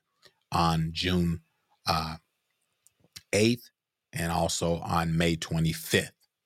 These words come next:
So those are the dates and times, um, seven P M. And so we hope that you would join us back there.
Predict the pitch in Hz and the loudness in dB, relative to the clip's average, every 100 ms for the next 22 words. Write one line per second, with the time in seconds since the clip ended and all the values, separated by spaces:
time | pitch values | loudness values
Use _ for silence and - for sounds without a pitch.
0 | _ _ _ _ _ - - 78 87 95 | _ _ _ _ _ -14 -10 -2 2 2
1 | 101 101 98 104 101 - 104 98 104 98 | 4 0 2 0 0 -2 -8 -2 0 0
2 | 101 104 - _ _ _ _ _ _ _ | -2 -8 -14 _ _ _ _ _ _ _
3 | _ _ _ _ _ _ _ _ _ _ | _ _ _ _ _ _ _ _ _ _
4 | _ _ _ _ _ _ - - 85 85 | _ _ _ _ _ _ -20 -4 -2 0
5 | 85 - 104 95 90 107 98 101 107 _ | -2 0 0 0 -4 0 2 2 -2 _
6 | _ _ _ _ _ - _ - - 92 | _ _ _ _ _ -20 _ -8 -4 -4
7 | 87 92 82 85 - 92 85 92 85 85 | -2 -4 -4 -6 -2 -2 0 -2 -2 -4
8 | - - 80 - 143 202 | -4 -4 -2 0 -2 -2